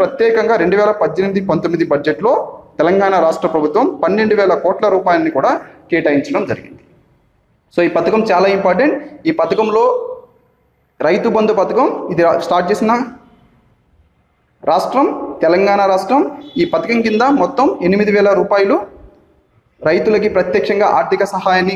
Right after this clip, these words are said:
అందించడం జరుగుతుంది ప్రభుత్వం. ఇది ఒకసారి వచ్చేసి నాలుగు వేలు ఋతుపవనాల సమయంలో, అంటే మాన్సూన్ సమయంలో,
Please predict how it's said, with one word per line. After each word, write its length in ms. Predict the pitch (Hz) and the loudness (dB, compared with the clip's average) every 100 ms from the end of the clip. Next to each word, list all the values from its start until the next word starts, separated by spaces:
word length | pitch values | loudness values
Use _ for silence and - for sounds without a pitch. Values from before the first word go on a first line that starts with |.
| 151 | -2
అందించడం 380 | 165 180 180 175 | 0 0 -2 -2
జరుగుతుంది 380 | 170 165 175 175 | 0 -2 -2 -2
ప్రభుత్వం. 360 | 160 165 226 277 - - - | 0 -2 0 0 -2 -10 -4
ఇది 120 | 170 185 147 | 0 2 2
ఒకసారి 300 | - 208 208 | 2 0 0
వచ్చేసి 260 | 214 202 214 180 | 0 -2 0 0
నాలుగు 260 | 170 180 185 | 2 2 2
వేలు 220 | 185 269 427 - 160 | 2 0 -2 -8 -6
ఋతుపవనాల 480 | 160 202 196 185 190 | -4 0 2 2 0
సమయంలో, 340 | 180 170 170 269 180 | 0 -2 0 0 0
అంటే 140 | 175 262 - | 0 -2 0
మాన్సూన్ 360 | 156 185 190 190 | 0 0 -6 -4
సమయంలో, 360 | 175 170 180 | -2 0 2